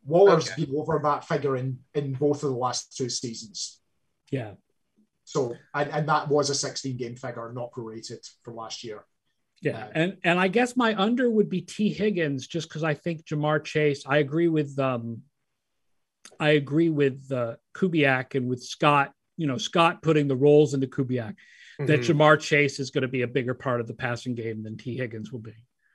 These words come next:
Speaker 2: That seems right. And then when you have the, these fears about Burrow, you can bank those in for the under.
Speaker 3: Yeah. So let's go to the next page. Speaking of Ja'Marr Chase,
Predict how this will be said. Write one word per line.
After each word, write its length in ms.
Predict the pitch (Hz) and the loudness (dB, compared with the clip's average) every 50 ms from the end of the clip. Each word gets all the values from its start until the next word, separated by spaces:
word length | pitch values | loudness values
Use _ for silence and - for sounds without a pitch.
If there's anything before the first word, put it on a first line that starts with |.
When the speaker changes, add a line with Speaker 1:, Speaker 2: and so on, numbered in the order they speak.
| _ _ _ _ _ - _ - | _ _ _ _ _ -12 _ -2
Speaker 2:
That 120 | 147 143 | -2 -2
seems 320 | - - 165 147 135 - | 0 0 0 0 0 2
right. 180 | 135 131 135 151 | 4 4 6 6
And 140 | 165 165 185 | 6 6 6
then 220 | 180 175 175 170 165 | 6 6 6 6 6
when 140 | 165 165 | 6 4
you 80 | 160 147 | 4 2
have 300 | 123 - 156 165 175 160 | 2 4 6 6 6 6
the, 160 | 147 147 143 143 | 4 0 -2 -2
these 240 | 143 143 139 - | -6 -8 -8 -6
fears 240 | - 147 143 143 127 | -2 2 2 2 2
about 320 | 139 139 135 127 123 123 123 | 2 2 0 0 0 0 0
Burrow, 320 | 135 127 127 127 127 127 | 2 2 2 2 0 0
you 140 | 123 123 123 | -2 -2 -4
can 240 | - 135 127 123 113 _ _ | -6 -6 -6 -6 -8 _ _
bank 200 | - 139 139 131 | 0 2 2 4
those 200 | - 139 127 117 | 4 2 2 4
in 180 | 131 139 123 113 | 2 0 0 0
for 120 | - 120 | -6 -12
the 140 | 113 113 113 | -12 -12 -12
under. 220 | 113 113 107 101 _ _ _ _ _ _ _ _ - | -14 -14 -16 -20 _ _ _ _ _ _ _ _ -4
Speaker 3:
Yeah. 260 | - 147 120 95 92 95 _ _ _ _ _ _ _ _ | -2 -2 -2 -2 -6 -16 _ _ _ _ _ _ _ _
So 180 | - - 180 175 | 0 4 6 8
let's 200 | 196 214 214 214 | 8 8 8 8
go 160 | - 226 226 | 6 6 6
to 60 | 220 | 8
the 80 | 202 196 | 6 6
next 280 | 190 190 175 - - - | 6 6 6 4 2 0
page. 340 | - 226 226 208 180 147 - | 2 6 6 6 6 4 0
Speaking 360 | - - 165 160 156 143 143 | -4 -4 -4 -4 -4 -6 -6
of 80 | 131 131 | -6 -8
Ja'Marr 340 | - 139 127 135 127 117 | -10 -12 -10 -10 -10 -10
Chase, 320 | - - - 120 110 127 | -12 -16 -20 -20 -20 -20